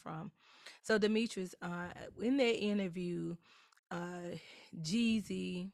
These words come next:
I don't know, did he say for granted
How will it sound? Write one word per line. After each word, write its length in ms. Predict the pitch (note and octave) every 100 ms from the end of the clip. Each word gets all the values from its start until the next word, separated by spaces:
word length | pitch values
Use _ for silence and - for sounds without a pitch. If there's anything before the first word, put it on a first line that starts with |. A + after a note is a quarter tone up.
| -
I 140 | A#3
don't 260 | C#4+ C4 A#3+
know, 220 | A#3 G#3+
did 180 | G3 G#3+
he 340 | A3 G#3+ G3+
say 300 | - F#3+ A3
for 200 | - F3
granted 640 | E3 F3+ F#3 A3 A3+ A#3